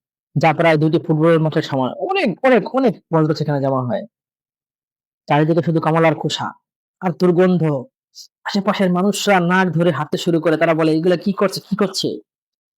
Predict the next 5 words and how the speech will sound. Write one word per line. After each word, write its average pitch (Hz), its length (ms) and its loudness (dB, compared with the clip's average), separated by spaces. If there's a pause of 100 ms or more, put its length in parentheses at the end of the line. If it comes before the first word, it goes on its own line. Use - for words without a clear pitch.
(220)
কিন্তু 139 280 -2
বিজ্ঞানীরা, 170 640 0 (400)
তারা 135 160 0
ছিলেন 135 260 -4 (120)
চুপ। 120 380 -2